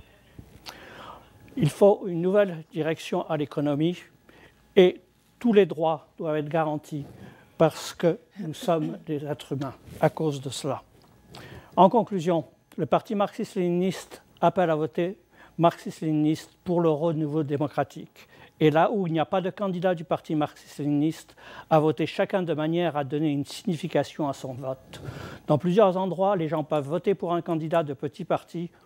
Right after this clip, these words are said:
ou un candidat indépendant, ou simplement s'abstenir ou annuler leur vote. Lorsqu'ils font cela de manière volontaire, après avoir considéré l'impact et les con-, et les conséquences, leur vote devient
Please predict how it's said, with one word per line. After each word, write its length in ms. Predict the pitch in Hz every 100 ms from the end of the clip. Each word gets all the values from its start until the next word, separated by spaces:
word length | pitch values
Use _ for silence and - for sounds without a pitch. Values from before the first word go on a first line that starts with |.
| - -
ou 80 | 160
un 80 |
candidat 460 | 156 156 147 143 - - _
indépendant, 600 | 160 151 151 139 131 113 - - - - -
ou 60 | -
simplement 500 | - 175 170 175 165
s'abstenir 920 | - 202 - - 185 175 185 180 - - - - - _ -
ou 120 | 165
annuler 420 | 165 160 151 151
leur 160 | 135 127
vote. 480 | 113 135 - - - _ _ - - -
Lorsqu'ils 340 | 160 - - 160
font 260 | - 233
cela 480 | 233 226 202 202 - - _ _
de 140 | 180 160
manière 380 | 156 160 165 135
volontaire, 720 | 180 196 170 170 170 165 -
après 260 | 160 - 170
avoir 360 | 156 160 - _ _
considéré 720 | - 185 - 180 180 180 170
l'impact 600 | 151 170 185 175 _ - -
et 120 | 151
les 140 | 143 - -
con-, 220 | 180 214 415 -
et 120 | 151
les 140 | 139 143
conséquences, 800 | - 190 - 156 147 151 - - - - -
leur 240 | 160 143
vote 400 | 135 156 151 - _ -
devient 380 | 156 131 151